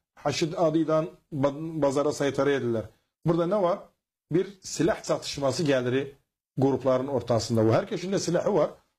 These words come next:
Onun için Irak'ın toprak bütünlüğü tehdide gelir. Ve bu toprak bütünlüğü tehdidinde Türkmenler de zarar, e, çok çekirler.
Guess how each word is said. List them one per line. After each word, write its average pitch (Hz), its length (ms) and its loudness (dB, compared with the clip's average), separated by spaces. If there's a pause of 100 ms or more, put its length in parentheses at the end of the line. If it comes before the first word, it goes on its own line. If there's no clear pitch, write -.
(120)
Onun 160 180 2
için 156 200 -2
Irak'ın 135 400 0
toprak 135 400 0
bütünlüğü 127 400 0
tehdide 123 360 2
gelir. 185 400 0 (400)
Ve 120 80 4
bu 151 120 -4
toprak 147 360 0
bütünlüğü 139 460 0
tehdidinde 143 640 0 (340)
Türkmenler 135 540 0
de 135 140 0
zarar, 127 320 0
e, 123 560 -2
çok 170 200 -2
çekirler. 180 500 0